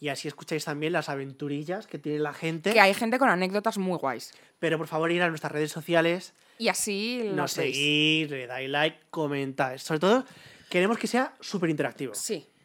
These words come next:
Speaker 1: Llegamos al final de, del primer episodio.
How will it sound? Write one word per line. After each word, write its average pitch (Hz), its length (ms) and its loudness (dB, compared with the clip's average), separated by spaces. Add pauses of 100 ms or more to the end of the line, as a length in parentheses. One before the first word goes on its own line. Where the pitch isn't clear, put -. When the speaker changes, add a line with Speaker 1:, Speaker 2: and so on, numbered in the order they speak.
(680)
Speaker 1:
Llegamos 202 580 4
al 190 280 6
final 196 400 2
de, 165 680 4
del 156 240 -2
primer 165 240 -2
episodio. 190 720 0